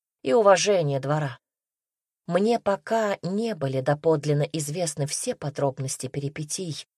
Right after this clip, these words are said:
через которые он прошел. Но что-то мне подсказывало, что удар, полученный им от судьбы,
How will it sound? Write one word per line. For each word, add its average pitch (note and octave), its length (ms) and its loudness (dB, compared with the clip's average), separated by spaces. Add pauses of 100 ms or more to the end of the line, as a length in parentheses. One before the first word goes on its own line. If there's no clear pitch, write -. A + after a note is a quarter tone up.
(140)
через C#3 280 0
которые C#3+ 480 -2
он C3+ 180 0
прошел. D3+ 500 -6 (380)
Но F#3 200 4
что-то A3+ 400 4
мне G3+ 240 2
подсказывало, G3 800 2
что F3 300 0
удар, F#3 460 4
полученный F#3 720 -2
им F#3+ 300 -4
от F3+ 100 -4
судьбы, E3 640 -6